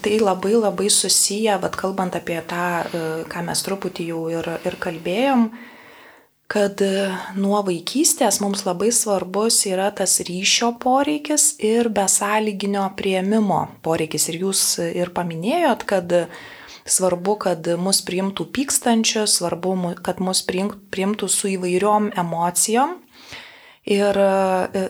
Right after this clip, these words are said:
tas, e, priėmimas žmogaus, ypač, e, m, kai, kai tas žmogus yra mažas, e, kūdikis ar, arba mažas vaikas, labai, labai, e, padeda tvirtą pagrindą saugumo jausmui.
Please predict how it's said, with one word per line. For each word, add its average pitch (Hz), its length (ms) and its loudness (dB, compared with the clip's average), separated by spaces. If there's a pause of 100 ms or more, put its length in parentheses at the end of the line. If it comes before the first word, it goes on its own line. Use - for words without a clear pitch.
(180)
tas, 233 240 4 (160)
e, 190 280 2 (300)
priėmimas 202 640 4
žmogaus, 185 640 2
ypač, 214 500 2
e, 185 80 0 (240)
m, 185 320 -2
kai, 185 220 -2
kai - 120 -6
tas 202 220 2
žmogus 190 340 2
yra 185 160 0
mažas, - 680 2
e, 151 240 -8
kūdikis 196 560 0
ar, 170 140 -4
arba 175 280 0
mažas 185 480 0
vaikas, 160 600 -2 (420)
labai, 190 460 4
labai, 196 460 2 (160)
e, 170 600 -2
padeda 208 480 2
tvirtą 196 640 0
pagrindą 180 720 0 (160)
saugumo 170 580 -2
jausmui. 156 600 -2